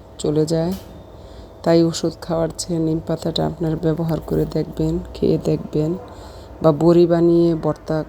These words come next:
করেও খা-, খাওয়া যায়। এই নিম পাতা খুবই উপকারী একটা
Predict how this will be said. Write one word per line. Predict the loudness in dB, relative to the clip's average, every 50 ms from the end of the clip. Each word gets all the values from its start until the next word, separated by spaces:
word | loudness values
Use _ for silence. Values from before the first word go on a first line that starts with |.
| -6 -4
করেও | -2 0 0 0 -2 -4
খা-, | -6 -8 -10 -10 -10 -8
খাওয়া | -2 0 2 2 2 2
যায়। | 0 0 0 0 0 -2
এই | 0 0 0
নিম | 2 2 2 0 0
পাতা | -2 -4 -4 -2 -2 -2 -2 -4 -6 -10 -16 -20 -20 -20 -20 -20 -20 -20 -20 -20 -18 -14 -2
খুবই | 2 2 4 6 6 6
উপকারী | 6 4 2 0 -2 2 2 2 4 2
একটা | 2 0 -2 -4 -4 -4 -2 -4 -4